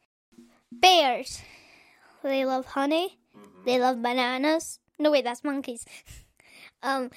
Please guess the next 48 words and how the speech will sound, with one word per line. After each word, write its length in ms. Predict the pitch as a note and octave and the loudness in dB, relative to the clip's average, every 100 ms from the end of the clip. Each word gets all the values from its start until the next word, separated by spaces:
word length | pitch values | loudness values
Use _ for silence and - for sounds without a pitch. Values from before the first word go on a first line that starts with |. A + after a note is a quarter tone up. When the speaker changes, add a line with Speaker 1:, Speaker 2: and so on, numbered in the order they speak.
| - | -6
Speaker 1:
they 120 | C#4+ | -2
like 200 | B3+ B3+ | -2 -2
honey. 480 | - C4+ C4+ C#4+ D4+ - _ _ _ | -4 -4 -2 -2 -2 -8 _ _ _
They 140 | - A#3+ | -6 -4
like 200 | A#3 - | -4 -8
trees. 920 | - - B3 A#3+ B3 C4 C4+ - - _ _ _ _ _ - | -12 -8 -8 -6 -8 -8 -10 -14 -20 _ _ _ _ _ -10
And 580 | B3+ B3 A#3 A3+ A3+ A3+ - _ _ _ _ _ _ _ _ _ _ _ _ _ _ _ | -6 -4 -4 -6 -8 -12 -16 _ _ _ _ _ _ _ _ _ _ _ _ _ _ _
they 80 | C4 | -10
go 180 | B3 B3 | -4 -4
roar 420 | A#3+ A#3 A3+ G#3 | -2 -4 -4 -6
as 220 | G#3 A3+ - | -8 -12 -12
well. 220 | - - | -10 -10
And 120 | - | -10
they 120 | A3+ - | -8 -2
Speaker 2:
They 200 | G#2 F2+ | 0 0
Speaker 1:
do 60 | |
have 220 | F2+ A#3 A3+ | -2 -4 -4
big 180 | A3+ - | -10 -10
s-, 160 | - - - | -20 -20 -8
Speaker 2:
do. 360 | G3 E3 E3 | -6 -4 -4
Speaker 1:
feet. 140 | E3 A3+ _ _ _ - - | -6 -8 _ _ _ -20 -10
Speaker 2:
They 100 | F#2+ | -8
do 160 | F2 F2+ | -6 -4
have 160 | G2 | -2
big 180 | G2 G2+ | 0 -2
feet. 220 | - F#2 | -4 -4
Not 160 | F2 A2+ | 0 0
as 140 | G2 | -2
big 180 | F2 F#2 | -6 -6
as 120 | F2 | -6
a 60 | F2 | -8
dinosaur 800 | E2+ E2+ E2 F2 - E2+ E2 F#2+ | -8 -6 -6 -8 -6 -4 -2 -2
or 180 | D#2+ F2+ | -2 -2
as 100 | F#2 | -2
an 80 | C3 | -2
Speaker 1:
No. 80 | |
Speaker 2:
elephant, 460 | - E2+ D#2+ F2+ A#2 | -2 -4 -4 -4 -6
but 100 | F#2 | -6
they 80 | F2 | -8
do 160 | E2 F2 | -8 -6
have 240 | F#2 G#2 | -8 -6
big 220 | F2+ F#2+ - - - | -8 -8 -12 -20 -2
bare 240 | F#2+ F2+ | 0 0
feet, 420 | F2+ - E2 - | -6 -8 -8 -8
yes. 300 | - C#2+ F2 | -10 -10 -8
Speaker 1:
And 140 | - C4 | -6 -4
they 100 | B3+ | -4
go 240 | B3+ B3 | -4 -6